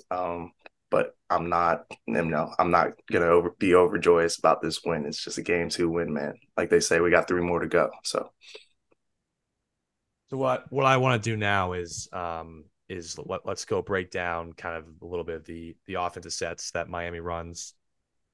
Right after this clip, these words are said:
Speaker 2: You know, th-, this is something that they go to often. It's like the handoff ball screen action that either Gabe Vincent and Bam run or Jimmy Butler and Bam run a lot. So, like, the way that the Nuggets play it, I probably should have put the defense on there, but they ice it,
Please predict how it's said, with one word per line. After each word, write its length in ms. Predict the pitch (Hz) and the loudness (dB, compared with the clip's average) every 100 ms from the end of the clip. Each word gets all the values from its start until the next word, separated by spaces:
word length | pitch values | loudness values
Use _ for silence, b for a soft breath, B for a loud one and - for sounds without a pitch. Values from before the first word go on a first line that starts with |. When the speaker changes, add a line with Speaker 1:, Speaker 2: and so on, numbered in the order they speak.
| _ _ _ | _ _ _
Speaker 2:
You 80 | 92 | -6
know, 220 | 82 78 | -4 -4
th-, 160 | 78 - | -8 -12
this 120 | 117 | -12
is 80 | 123 | -6
something 220 | 139 113 | -6 -4
that 80 | 98 | -2
they 100 | 95 | -2
go 160 | 92 92 | 0 -2
to 140 | 85 | 0
often. 420 | 82 85 - 85 | 0 0 -4 -10
It's 140 | 87 95 | -10 -10
like 80 | 87 | -8
the 80 | |
handoff 440 | 85 90 87 85 - | -6 -4 0 -2 -2
ball 200 | 82 80 | -4 -4
screen 220 | - 85 | -8 -8
action 340 | 80 80 87 | -8 -8 -8
that 180 | 82 78 _ | -8 -8 _
either 200 | 92 85 | -12 -12
Gabe 280 | 85 85 85 | -6 -6 -4
Vincent 460 | 87 80 - 82 _ _ _ - | -8 -8 -8 -10 _ _ _ -12
and 200 | 92 82 | -10 -4
Bam 300 | 82 82 82 | -2 -2 -2
run 200 | 82 80 | -4 -4
or 140 | 80 80 | -6 -8
Jimmy 180 | - 90 | -8 -8
Butler 420 | 82 82 90 85 | -4 -4 -4 -8
and 140 | 80 80 | -10 -10
Bam 240 | 80 78 | -12 -12
run 160 | 80 78 | -12 -12
a 80 | |
lot. 300 | 78 78 78 _ _ _ _ _ | -10 -10 -10 _ _ _ _ _
So, 420 | - 92 78 76 - | -8 -6 -6 -10 -10
like, 100 | 117 | -4
the 60 | 143 | 2
way 180 | 160 160 | 2 2
that 140 | 117 | 0
the 60 | 127 | -2
Nuggets 360 | 113 117 110 | -2 -2 -6
play 340 | - 104 98 104 | -6 0 2 2
it, 60 | 92 | 0
I 100 | 92 | 0
probably 300 | 104 90 90 | 0 0 -2
should 140 | 101 | -6
have 120 | 90 | -6
put 120 | 101 | -10
the 60 | 87 | -12
defense 440 | 85 92 101 101 | -12 -8 -6 -4
on 160 | 107 107 | -6 -4
there, 180 | 104 113 | -6 -6
but 240 | 95 85 _ _ _ - | -6 -8 _ _ _ -6
they 140 | 95 90 | -4 -2
ice 260 | 95 95 - | -2 -2 -4
it, 120 | - | -6